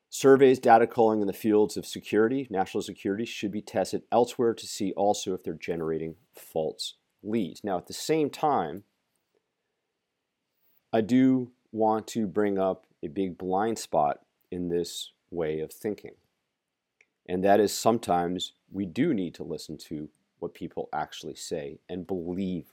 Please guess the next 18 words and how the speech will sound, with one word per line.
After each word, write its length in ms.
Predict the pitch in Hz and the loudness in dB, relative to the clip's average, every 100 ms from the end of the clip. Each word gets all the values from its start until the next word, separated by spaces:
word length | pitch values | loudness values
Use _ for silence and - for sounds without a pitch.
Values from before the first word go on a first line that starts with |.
| _ | _
what 260 | - 80 - | -8 -8 -8
they 140 | - | -12
say. 280 | - - - _ _ _ _ _ _ _ _ _ _ _ _ _ _ _ - | -10 -12 -12 _ _ _ _ _ _ _ _ _ _ _ _ _ _ _ 0
An 80 | |
example 800 | 110 92 110 117 117 90 87 98 _ | 0 2 2 2 2 2 0 -2 _
is 380 | - 95 92 87 | -2 0 0 0
that 260 | 98 92 90 | 0 0 0
the 80 | 92 | -4
Kaiser, 560 | - 107 113 90 85 87 | 4 4 4 2 -2 -2
during 180 | 90 90 | -4 -2
World 220 | 87 85 | 0 0
War 120 | 85 | 0
One, 460 | 82 104 90 87 90 _ | 0 2 2 -2 -10 _
his 280 | - 113 98 | -4 -4 -2
intelligence 640 | 85 95 127 135 101 90 | -6 -2 2 2 0 -4
apparatus 560 | 85 82 - 85 80 - | -2 -4 -4 -4 -4 -8
and 80 | 87 | -14
staff 440 | - 110 98 87 | -4 0 0 -2